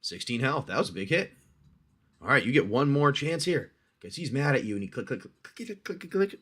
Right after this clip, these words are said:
and he nips at you again, bring you down to fifty-eight health. But he hurt you a little bit. You have a fiery inscription.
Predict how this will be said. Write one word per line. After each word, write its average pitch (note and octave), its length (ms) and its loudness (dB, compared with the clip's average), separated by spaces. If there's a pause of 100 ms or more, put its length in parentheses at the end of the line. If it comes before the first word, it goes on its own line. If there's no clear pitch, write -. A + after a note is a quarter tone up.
and F#2 100 -12
he E2 140 -14 (460)
nips D3 380 0
at E3 140 6
you D3+ 100 4
again, C#3+ 380 2 (420)
bring A#2+ 140 0
you A#2+ 80 6
down A2+ 320 4
to G#2 320 2 (260)
fifty-eight A#2 420 2
health. F#2+ 340 -2 (540)
But - 80 -18
he G#2 60 -8
hurt B2 200 4
you G#2+ 80 0
a F#2+ 40 0
little G#2 180 2
bit. D#2+ 180 -6 (1600)
You A#2+ 100 -2
have A#2+ 80 2
a A2+ 40 -6
fiery A#2+ 320 4
inscription. A2 640 -2